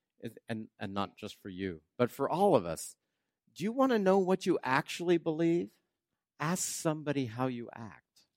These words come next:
toward other people. Because if you believe people are important, you will start to treat them as important.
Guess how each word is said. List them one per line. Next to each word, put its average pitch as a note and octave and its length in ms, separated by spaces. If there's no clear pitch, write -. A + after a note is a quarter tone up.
toward F#2+ 180
other F2+ 320
people. F2+ 280
Because E3 260
if D3 160
you A#3 200
believe G#3 600
people D3+ 380
are C3 120
important, D3 520
you D#3+ 140
will F3+ 340
start - 480
to E3+ 100
treat G#3+ 440
them C3 180
as C3 180
important. E3+ 640